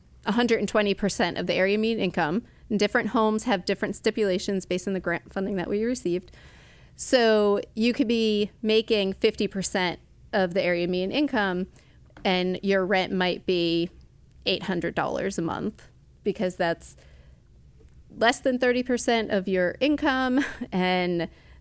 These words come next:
that is an affordable unit for you. And then we get the rental money for that. We keep up with it, and we work with, um, Saranac Management, Property Management to help manage those properties.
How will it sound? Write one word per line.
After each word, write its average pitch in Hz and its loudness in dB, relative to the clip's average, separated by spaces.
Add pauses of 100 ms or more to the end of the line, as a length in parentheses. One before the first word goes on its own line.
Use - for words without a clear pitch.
(120)
that 190 2
is 180 0
an 180 0
affordable 170 0
unit 160 -2
for 170 -2
you. 156 0
And 175 0
then 170 0
we 220 0
get 220 2
the 220 0
rental 202 0
money 185 0
for 185 -2
that. 180 0
We 196 0
keep 190 -4
up 185 -4
with 185 -2
it, 175 0
and 175 -2
we 165 0 (240)
work 208 2
with, 190 2
um, 170 0
Saranac 185 2
Management, 165 -2 (600)
Property 190 0
Management 160 -4
to 196 -4
help 185 -4
manage - -6
those - -6
properties. - -6